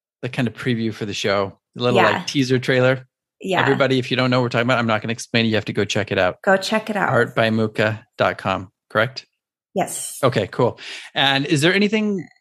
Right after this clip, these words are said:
Speaker 1: that you want to say, plug, talk about at the end? Like, you feel like we didn't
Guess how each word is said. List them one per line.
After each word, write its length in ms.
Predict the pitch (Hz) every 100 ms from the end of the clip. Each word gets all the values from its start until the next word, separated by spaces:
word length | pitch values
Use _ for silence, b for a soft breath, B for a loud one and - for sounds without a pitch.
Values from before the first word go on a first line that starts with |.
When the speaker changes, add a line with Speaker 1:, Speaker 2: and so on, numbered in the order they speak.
| -
Speaker 1:
that 180 | 131 151
you 160 | 151
want 200 | 156 160
to 100 | 156
say, 400 | - 156 156 160
plug, 500 | 156 - 151 147 143 127 - _ _ _ _ -
talk 180 | 143 135
about 280 | 135 131
at 100 | 127
the 140 | 127 120
end? 160 | 127
Like, 140 | 120 107
you 40 |
feel 120 | -
like 120 | 120 120
we 80 |
didn't 300 | 117 113 110